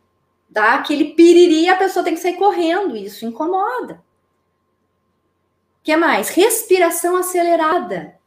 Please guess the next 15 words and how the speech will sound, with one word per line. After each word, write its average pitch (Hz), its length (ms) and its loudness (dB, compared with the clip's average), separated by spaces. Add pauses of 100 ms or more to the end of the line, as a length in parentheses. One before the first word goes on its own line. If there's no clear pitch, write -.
Acorda 294 800 0
no 262 140 -6
dia 262 520 -6
da 233 200 -6
apresentação 262 760 -6
com 277 100 -10
a - 20 -4
respiração 269 600 -4
ofegante, 254 840 -6 (580)
o 220 80 -18
que - 140 -14
atrapalha, 254 920 0 (720)
inclusive, 247 680 -4
o, - 60 -4
o, 202 720 -8